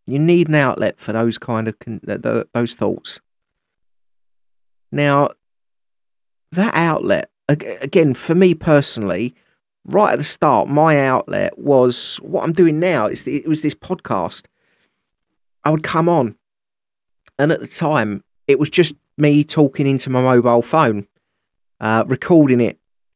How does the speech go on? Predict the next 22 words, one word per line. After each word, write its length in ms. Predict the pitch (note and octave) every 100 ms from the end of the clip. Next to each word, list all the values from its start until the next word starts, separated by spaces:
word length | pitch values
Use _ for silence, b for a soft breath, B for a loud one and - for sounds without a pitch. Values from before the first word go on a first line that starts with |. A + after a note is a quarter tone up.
| _ _ _ _ _ A2+
as 140 | A#2
a 60 | A2+
video, 500 | G#2+ E2+ G2 A#2 B2 _ _ _ _ _ _ _ -
and 160 | F#3+
posting 440 | - A3+ G#3+ G3+ F#3
it 100 | F#3+
up. 400 | A#3 C3 - _ _ _ _ _ _ _ _ _ _ _ _ _ _ _ _ _ _ _ _ _
And 80 | F#3+
again, 320 | G3 A#3+ F#3
for 180 | B2+ E3
me, 240 | G3 G3 E3+
that 160 | G3
was 140 | F#3 -
so 420 | - A3+ A3 F3
helpful 760 | F#3 G3 D3+ - G2+ G2+ A#2 b b b _ _ C#3+
in 200 | D3 D3
terms 580 | - D#3 D3+ C#3+ C3 -
of 640 | C#3 C3 C3 B2+ A#2+ - - _ _ _ _ _ _ _ _ _ _ _ _ -
getting 280 | F3+ E3 G#3
the 80 | G3
thoughts 460 | - D#3 C3+ -
out, 340 | A2+ F#2 A1+